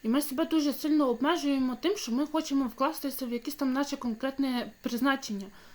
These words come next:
Бо, бо, бо ми маємо призначення, бо нам треба слідувати за своїм призначенням. Блін, народ, якщо вам подобається, що це, те, що ви робите, навіть якщо вам не за призначенням, то не означає, що ви цього не маєте робити, бо тому що це не є ваше призначення.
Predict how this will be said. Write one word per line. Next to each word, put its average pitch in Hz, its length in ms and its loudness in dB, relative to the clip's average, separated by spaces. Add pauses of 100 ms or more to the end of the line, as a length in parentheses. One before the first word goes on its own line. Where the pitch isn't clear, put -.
(600)
Бо, 254 560 2
бо, 214 160 2
бо 240 240 4
ми 285 180 10
маємо 285 300 6
призначення, 285 560 2
бо 220 100 2
нам 247 160 2
треба 247 240 -2
слідувати 240 460 -2
за 214 120 -4
своїм 226 300 0
призначенням. 220 600 -4 (420)
Блін, 233 340 4
народ, 247 320 2 (360)
якщо 311 220 0
вам 415 160 6
подобається, 254 580 0
що 277 140 -4
це, 302 140 0
те, 302 240 2
що 302 160 -2
ви 262 120 0
робите, 220 380 2
навіть 269 300 0
якщо 269 240 -6
вам 262 200 2
не 254 60 0
за 240 120 -4
призначенням, 247 680 -2 (300)
то 254 340 2
не 254 120 2
означає, 277 480 2
що 254 140 -6
ви 269 80 0
цього 269 200 2
не 254 100 0
маєте 269 400 2
робити, 247 360 0
бо 214 120 -4
тому 226 260 -2
що 247 100 -4
це 240 140 -6
не 233 100 0
є 233 160 0
ваше 220 420 -2
призначення. - 580 -8